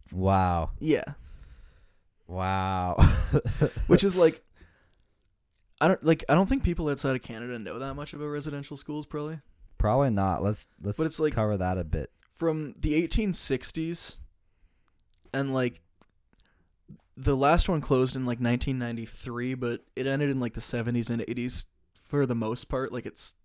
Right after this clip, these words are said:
Speaker 2: they started closing them down. But for over a hundred years, every year, your fucking kids, if you were native, the government would come, they would fucking kidnap them.
Speaker 1: Take your
Speaker 2: They would
Speaker 1: kids.
Speaker 2: take them to a school that they wouldn't tell you
Speaker 1: Yeah.
Speaker 2: where it was.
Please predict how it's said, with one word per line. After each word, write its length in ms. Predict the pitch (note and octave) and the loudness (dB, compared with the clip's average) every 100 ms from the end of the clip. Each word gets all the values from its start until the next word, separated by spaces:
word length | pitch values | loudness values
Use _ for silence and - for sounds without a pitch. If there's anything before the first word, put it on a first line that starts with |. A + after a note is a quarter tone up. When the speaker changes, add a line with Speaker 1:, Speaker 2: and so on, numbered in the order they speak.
| - _ - | -20 _ -2
Speaker 2:
they 100 | B2+ | 0
started 320 | - B2+ C3 | 2 0 0
closing 260 | D3+ C3+ D3 | 0 -2 -2
them 140 | C#3+ | -6
down. 220 | C#3+ D#3+ - _ _ _ _ _ _ _ _ _ _ - - | -4 -6 -8 _ _ _ _ _ _ _ _ _ _ -12 -2
But 140 | C#3 | 0
for 180 | - C3+ - | 0 -2 2
over 260 | E3 F#3+ F3+ | 6 6 6
a 40 | C#3+ | 2
hundred 380 | D#3 D3 C#3 | 0 -2 -4
years, 500 | B2+ C#3+ F2+ - - - _ _ _ _ _ _ _ _ _ - | -2 -4 -4 -8 -12 -16 _ _ _ _ _ _ _ _ _ -2
every 380 | F3+ E3+ F#3 F3+ | 2 2 0 -4
year, 380 | G#3 E3+ C3 C3+ - _ _ _ _ _ _ _ | -2 -2 -4 -10 -14 _ _ _ _ _ _ _
your 180 | - C3+ | -4 -2
fucking 380 | D3 E3 E3+ E3 | 0 0 0 -4
kids, 340 | - G#3 E3 C3 | 0 0 0 -2
if 120 | A#2+ | 2
you 100 | C#3+ | 4
were 100 | D3 | 4
native, 360 | C#3 F3+ G#3 | 0 0 0
the 80 | C#3 | 0
government 360 | B2+ C3+ D#3+ D#3 | 0 0 0 -2
would 120 | D3 | -6
come, 320 | - C#3 E3+ | -6 -4 -2
they 100 | C3+ | -4
would 160 | A#2 B2 | -4 -6
fucking 340 | - C3 B2 | -4 -4 -4
kidnap 580 | B2 - F3 C#3 A#2+ B2 | -4 -2 -2 -2 -8 -10
them. 220 | C3 C3+ D3+ _ _ | -12 -14 -16 _ _
Speaker 1:
Take 220 | - G#2 | -8 -8
your 100 | G2+ G#2+ | -8 -10
Speaker 2:
They 200 | - G#2 | -4 0
would 120 | C3 B2+ | 2 4
Speaker 1:
kids. 60 | |
Speaker 2:
take 220 | E3 E3+ | 4 4
them 180 | - D#3+ | 0 -4
to 140 | D3 C#3 | -2 -2
a 40 | |
school 400 | B2+ - D#3+ E3 | -2 2 6 6
that 120 | D3+ | 6
they 100 | B2 | 0
wouldn't 300 | A#2+ B2+ D3+ | 2 2 0
tell 160 | D#3 D3 | -4 -4
you 120 | C#3+ | -2
Speaker 1:
Yeah. 40 | A#2 | -2
Speaker 2:
where 160 | B2+ | -4
it 80 | C#3+ | -4
was. 400 | G#2+ F2+ - - | -6 -8 -10 -14